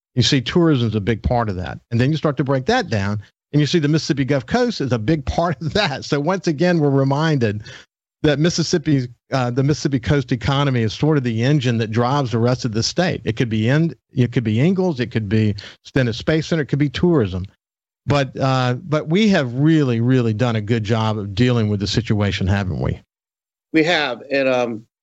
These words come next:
Speaker 2: and, and I, and I'll credit Milton Segarra and his sta-, staff, Karen Connor, and all the team over there. They have really, really been creative in their approach, and they've been given some, you know, good volume of dollars, millions of dollars to help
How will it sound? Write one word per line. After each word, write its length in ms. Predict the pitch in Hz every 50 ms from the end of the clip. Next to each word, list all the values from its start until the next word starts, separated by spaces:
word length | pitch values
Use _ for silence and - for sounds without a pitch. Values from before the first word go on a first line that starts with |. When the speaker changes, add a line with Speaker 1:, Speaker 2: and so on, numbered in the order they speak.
| _ _
Speaker 2:
and, 160 | 127 131 - -
and 220 | 139 143 143 143
I, 160 | 139 143 151 156
and 140 | - 139 139
I'll 140 | 156 175
credit 320 | - - 180 170 160 147 131
Milton 460 | 123 139 143 156 160 143 160 165 156
Segarra 560 | - - 143 127 135 139 147 156 160 170 156 -
and 140 | 135 123 120
his 140 | 117 110 -
sta-, 260 | - 139 127 127 - -
staff, 460 | - - 147 139 143 151 143 - -
Karen 360 | - 139 143 143 143 135 131
Connor, 320 | - 135 135 135 143 147 147
and 140 | 131 120 123
all 160 | 139 151 135
the 100 | 135 131
team 260 | 131 165 165 170 156
over 200 | 139 123 110 107
there. 320 | 113 117 117 113 110 - _ _ _ _ _ _ _ _ _ _ _ _
They 300 | 117 123 156 180 190 180
have 280 | 175 170 160 147 127
really, 840 | 120 123 131 151 165 165 160 156 147 139 135 131 127 123 123 123 - _ _
really 460 | 110 127 143 147 139 131 123 120 117
been 280 | 104 - 131 127 123 127
creative 580 | - - 139 139 139 139 123 120 117 110 113 - _ _ _ _ _ _
in 60 | 120
their 140 | 123 123 120
approach, 480 | 110 98 - 147 131 120 110 110 -
and 100 | 123 117
they've 140 | 135 147 143
been 120 | 143 143 127
given 300 | 151 156 151 160 160 156
some, 340 | - 151 139 139 151 - - _ _
you 80 | 147
know, 160 | 139 131 127 123
good 240 | 117 156 156 120
volume 300 | 123 147 147 151 147 139
of 100 | 135 123
dollars, 340 | 139 143 147 143 123 110 104
millions 300 | 113 127 135 147 147 123
of 100 | 135 117
dollars 400 | 107 135 143 160 147 127 113 104 -
to 100 | - 117
help 300 | 104 120 123 120 - -